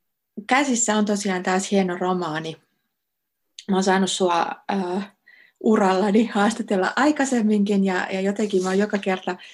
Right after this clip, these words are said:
tot-, vähän häkeltynyt sun, sun tota proosan edessä. Ne on aina jotenkin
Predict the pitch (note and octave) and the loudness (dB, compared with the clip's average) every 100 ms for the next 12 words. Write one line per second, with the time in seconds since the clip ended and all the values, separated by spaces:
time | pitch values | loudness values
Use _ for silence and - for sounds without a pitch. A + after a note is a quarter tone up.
0 | - - _ G3+ G3 G3 G3+ G3+ G3 E3 | -20 -20 _ -2 0 0 0 -2 0 -2
1 | E3 F#3 G3+ G#3 G3+ G3+ - _ _ _ | -2 -2 -2 -2 -2 -2 -6 _ _ _
2 | _ _ _ _ _ _ - G3+ F#3+ F#3 | _ _ _ _ _ _ -6 -4 -4 -4
3 | F#3 F#3 G3+ F#3 G3 G3+ G3 A3+ G3+ G3 | -6 -4 -2 -2 -2 -2 -4 -4 -2 -2
4 | - G3+ - - G#3+ G3 A3 G3+ F#3 G3 | -2 -6 -6 -8 -4 -2 0 0 -2 -4
5 | F#3 F3+ E3+ | -4 -6 -8